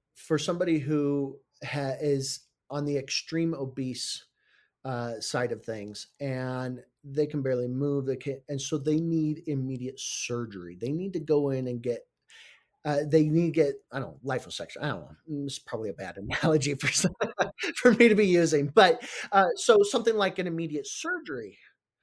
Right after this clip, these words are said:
However, there are still healthy practices that you need to, to put in, or you're just going to revert back to the old ways, right? So, yeah, meditation is a phenomenal practice to incorporate into your life,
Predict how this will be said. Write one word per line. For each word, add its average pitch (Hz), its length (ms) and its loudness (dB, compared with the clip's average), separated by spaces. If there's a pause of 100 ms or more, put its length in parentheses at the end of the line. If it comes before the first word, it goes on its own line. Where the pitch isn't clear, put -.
(440)
However, 196 680 -4
there 156 180 0
are 190 60 -8
still 156 360 -6
healthy 156 460 -10
practices 139 680 -12
that 131 160 -12
you 156 100 -6
need 147 360 -8
to, 139 260 -8 (420)
to 131 400 -6
put 131 280 -8
in, 160 340 -2 (100)
or 233 200 -6
you're 202 320 -8
just 180 200 -12
going 170 160 -2
to 151 60 -2
revert 139 380 -2
back 120 240 -8
to 135 80 -10
the 120 160 -8
old 95 280 -8
ways, 120 420 -4
right? 113 380 -8 (680)
So, 143 500 2
yeah, 190 220 -2
meditation 151 680 -8
is 135 140 -8
a 147 80 -8
phenomenal 151 680 -8 (180)
practice - 600 -12
to 117 360 -8
incorporate 117 600 -8
into 113 260 -16
your 107 100 -8
life, 95 240 -12